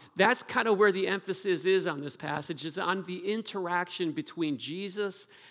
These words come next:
and his disciples and their failure to, to get on board with what Jesus is doing. You know, it's a reminder, if nothing else, that Jesus is so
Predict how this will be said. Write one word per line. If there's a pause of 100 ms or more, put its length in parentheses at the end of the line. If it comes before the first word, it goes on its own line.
(160)
and
his
disciples (880)
and
their
failure
to, (360)
to
get
on
board
with
what
Jesus
is
doing. (360)
You
know,
it's
a
reminder,
if
nothing
else,
that
Jesus (760)
is
so